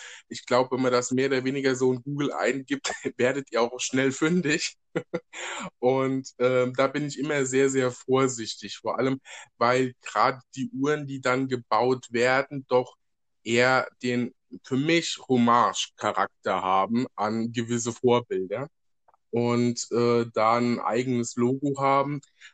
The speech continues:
sagen wir es mal so, <laughs> vorsichtig ausgedrückt. Deswegen würd ich sagen, ein Microbrand sollte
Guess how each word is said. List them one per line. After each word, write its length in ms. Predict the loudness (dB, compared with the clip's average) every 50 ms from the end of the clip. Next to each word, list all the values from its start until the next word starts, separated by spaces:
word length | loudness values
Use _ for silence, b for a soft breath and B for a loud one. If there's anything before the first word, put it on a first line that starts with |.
| b _ _
sagen 320 | -4 0 0 2 2 4 2
wir 60 | 2
es 100 | 2 2
mal 180 | 2 2 2
so, 320 | 2 2 2 2 2 2 0 -6 -14
<laughs> 140 | _ _ _
vorsichtig 600 | 0 2 2 2 2 -2 -4 -6 -6 -8 -8 -4
ausgedrückt. 640 | -2 -2 -2 -2 -4 -8 -10 -12 -4 -4 -4 -4 -4 _ B B B B B B B _ _ _ _ -2
Deswegen 580 | 0 0 0 0 2 4 2 4 2 0 -2 -2
würd 180 | -2 -2 0 -2
ich 180 | -2 -2 0 0
sagen, 440 | 2 2 4 4 4 2 0 -2
ein 240 | -4 -4 -2 -2 -4
Microbrand 680 | -4 -6 -6 _ -6 -6 -4 -2 -2 -2 -2 -2 -4 -6
sollte 540 | -6 -6 0 2 2 2 2 0 -4 -4